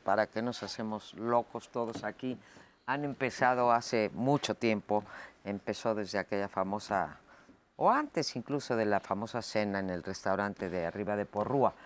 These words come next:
en donde se destapan a los posibles pre, pre, pre, precandidatos de Morena o los candidatos a, eh, seguir con la Cuarta Transformación, como se quiera.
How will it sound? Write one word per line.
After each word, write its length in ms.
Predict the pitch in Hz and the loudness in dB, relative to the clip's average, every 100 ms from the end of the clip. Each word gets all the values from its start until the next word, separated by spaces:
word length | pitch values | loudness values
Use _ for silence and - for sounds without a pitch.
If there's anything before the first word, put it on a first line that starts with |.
| - - - | -20 -20 -8
en 180 | 110 110 | -4 -2
donde 240 | 107 101 | 0 0
se 160 | - 104 | -2 0
destapan 680 | 107 101 - 120 - 107 104 | 2 0 2 2 2 2 2
a 60 | 95 | 0
los 180 | 98 | -2
posibles 540 | - 101 - 117 101 - | -4 -6 -2 -2 -2 -4
pre, 280 | - 110 107 | 0 2 0
pre, 240 | - 107 | 0 -2
pre, 300 | - 123 110 | 0 -2 -2
precandidatos 1080 | - 120 107 - 107 101 104 104 107 - 98 | -2 0 0 2 2 2 2 2 2 0 -4
de 80 | 87 | 0
Morena 540 | 92 98 110 117 104 | 0 2 2 0 0
o 120 | - 104 | 0 0
los 180 | 95 - | 0 0
candidatos 760 | 110 104 107 113 117 120 - - | 0 2 2 4 4 0 -4 0
a, 240 | 113 110 101 - - - - - - | 2 4 0 -8 -16 -18 -18 -18 -10
eh, 280 | - 110 107 | -2 2 2
seguir 400 | - 110 104 117 | 2 0 0 0
con 120 | 123 | 2
la 120 | 113 101 | 2 2
Cuarta 420 | 110 107 107 101 | 2 2 2 2
Transformación, 800 | - 104 - 117 104 120 151 143 | 2 0 0 0 0 2 2 2
como 240 | - 110 | 2 0
se 160 | - 120 | 0 0
quiera. 300 | 156 143 | 4 6